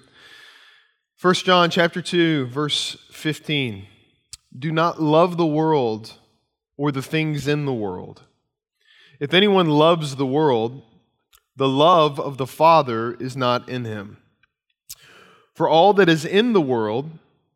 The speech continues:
the desires of the flesh and the desires of the eyes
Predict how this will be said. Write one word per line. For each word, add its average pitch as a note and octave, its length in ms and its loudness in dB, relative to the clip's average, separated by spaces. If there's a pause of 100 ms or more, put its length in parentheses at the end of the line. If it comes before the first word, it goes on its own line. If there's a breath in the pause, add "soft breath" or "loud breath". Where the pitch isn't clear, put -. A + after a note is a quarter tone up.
(440)
the C#3 120 -2
desires C#3 520 2
of C3 120 -8
the C3 80 -12
flesh C#3 680 -2 (480)
and C#3 160 -6
the D3 60 0
desires C#3 500 2
of C#3+ 120 -10
the C#3+ 120 0
eyes A#2+ 680 -2